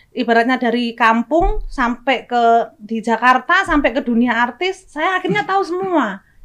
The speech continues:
Jadi karakter-karakter, berbagai macam, banyak karakter, berbagai macam, banyak kehidupan, banyak hal-hal yang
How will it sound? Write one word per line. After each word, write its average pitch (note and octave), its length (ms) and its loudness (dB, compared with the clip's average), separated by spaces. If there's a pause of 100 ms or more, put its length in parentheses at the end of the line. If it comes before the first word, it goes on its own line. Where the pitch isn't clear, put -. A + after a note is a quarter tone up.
(420)
Jadi B3 200 -10
karakter-karakter, A#3 880 -4 (260)
berbagai A3+ 480 2
macam, A#3+ 340 0
banyak A#3 280 -4
karakter, A#3 480 -4
berbagai A3+ 400 -4
macam, A#3 480 -2
banyak A3+ 320 -2
kehidupan, A3+ 640 -6 (680)
banyak D4 280 2
hal-hal D4+ 340 4
yang E4 220 4